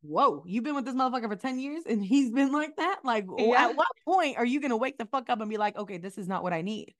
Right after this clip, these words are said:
Speaker 1: This is not what I
Speaker 2: Yes.
Speaker 1: deserve." You know what I mean? Like, I
Speaker 2: Yes.
Speaker 1: don't care if you've been high school sweethearts. Like, to me, that's another thing. High school sweethearts, I really do not get.
Speaker 2: Right.
Speaker 1: Because I have,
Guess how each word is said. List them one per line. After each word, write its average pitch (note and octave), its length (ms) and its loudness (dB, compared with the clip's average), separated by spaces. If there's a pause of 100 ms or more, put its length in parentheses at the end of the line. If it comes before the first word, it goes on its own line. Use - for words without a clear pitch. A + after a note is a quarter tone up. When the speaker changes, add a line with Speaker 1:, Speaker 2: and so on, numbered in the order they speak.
(240)
Speaker 1:
This G3+ 160 -2
is G3 80 -2
not G3 140 4
what C#4 80 4
I B3+ 40 4
Speaker 2:
Yes. G#3 80 0 (100)
Speaker 1:
deserve." G#3 120 -4 (300)
You C4 120 2
know D#4+ 80 2
what D4+ 80 0
I C4 40 -2
mean? C4 180 0
Like, A#3 120 2
I G#3+ 100 -6
Speaker 2:
Yes. A#3+ 100 -4
Speaker 1:
don't D4+ 260 -8
care B3 360 -4 (220)
if A3 160 -4
you've A#3+ 120 4
been B3 160 4
high G#3+ 180 -2
school G#3+ 220 -6
sweethearts. G#3 540 -6 (420)
Like, A#3+ 280 2
to A#3+ 120 4
me, C#4 300 4
that's A#3+ 200 2
another C4+ 240 -2
thing. F#3 180 -6
High G#3 140 -2
school D4 200 -4
sweethearts, C4+ 480 -6
I A3 60 0
really C#4 260 0
do - 120 0
not F#3+ 220 -2
get. D3+ 320 -4 (640)
Speaker 2:
Right. A#3+ 120 4
Speaker 1:
Because A#3+ 260 2 (160)
I B3+ 80 2
have, A4 340 -8